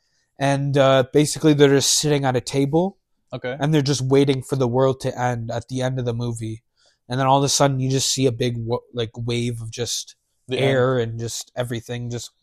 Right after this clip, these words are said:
Speaker 1: just
Speaker 2: They,
Speaker 1: wipe them out.
Speaker 2: they say that every movie made is something that happened in the past or something that will happen in the future. Do you believe that?
Speaker 1: I believe it. I feel like it's possible,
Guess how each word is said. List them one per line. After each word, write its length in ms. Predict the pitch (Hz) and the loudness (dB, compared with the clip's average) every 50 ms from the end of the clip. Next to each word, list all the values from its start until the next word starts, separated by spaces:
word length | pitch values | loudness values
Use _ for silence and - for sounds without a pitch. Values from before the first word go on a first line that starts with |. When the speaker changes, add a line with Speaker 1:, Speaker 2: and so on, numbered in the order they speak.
| - | -18
Speaker 1:
just 120 | 123 104 - | -12 -4 0
Speaker 2:
They, 140 | 143 147 | 0 0
Speaker 1:
wipe 340 | 135 120 131 135 123 120 _ | 0 2 0 0 0 -2 _
them 140 | - 120 117 | -12 -10 -10
out. 240 | 120 117 120 120 - - | -10 -12 -12 -16 -10 -4
Speaker 2:
they 140 | - 131 135 | -2 -2 -2
say 220 | 131 - 160 170 | 0 0 0 0
that 160 | 165 160 151 | 2 2 2
every 220 | 151 151 147 147 143 | 2 0 -2 -2 -4
movie 300 | 143 143 151 143 139 139 | -4 -4 -4 -4 -4 -6
made 320 | 131 131 135 139 139 135 127 | -4 -4 -2 -2 -2 -4 -6
is 100 | 120 - | -6 -8
something 280 | 131 131 135 135 127 123 | -8 -10 -10 -10 -10 -8
that 120 | 120 110 | -6 -2
happened 300 | 120 127 131 - 135 139 | -2 -2 -2 -4 -8 -16
in 60 | 131 120 | -16 -16
the 60 | 110 | -12
past 360 | - - 135 127 135 135 120 | -8 -6 -4 -4 -6 -8 -12
or 40 | 113 | -16
something 380 | - - 123 127 _ 127 123 123 | -12 -12 -12 -14 _ -18 -12 -10
that 120 | 120 107 | -10 -6
will 140 | 113 120 117 | -4 -4 -2
happen 280 | 120 117 117 - - 120 | -2 -2 -4 -4 -8 -14
in 80 | 117 110 | -14 -14
the 80 | 104 | -14
future. 400 | 101 _ - 120 117 _ - 110 | -16 _ -16 -16 -16 _ -14 -14
Do 100 | 101 107 | -10 -8
you 80 | 113 120 | -8 -8
believe 320 | 127 131 135 143 151 151 | -8 -8 -8 -8 -8 -6
that? 240 | 156 165 170 175 - - _ _ _ _ _ _ _ _ _ _ _ _ _ _ _ _ _ _ _ _ _ _ _ _ _ _ _ _ _ _ - | -4 -2 -2 -2 -4 -8 _ _ _ _ _ _ _ _ _ _ _ _ _ _ _ _ _ _ _ _ _ _ _ _ _ _ _ _ _ _ 2
Speaker 1:
I 80 | 151 165 | 2 2
believe 380 | 160 175 160 143 139 135 127 | 4 4 2 4 2 2 0
it. 80 | 143 131 | 0 -2
I 100 | 131 135 | -2 -2
feel 180 | - - 175 165 | -2 0 0 0
like 140 | 160 143 - | 0 0 -2
it's 140 | 123 - - | -6 -8 -10
possible, 720 | - - - 135 135 131 - - 120 110 110 107 113 131 _ | -10 -4 -2 -2 -2 -2 -4 -8 -8 -8 -10 -12 -14 -16 _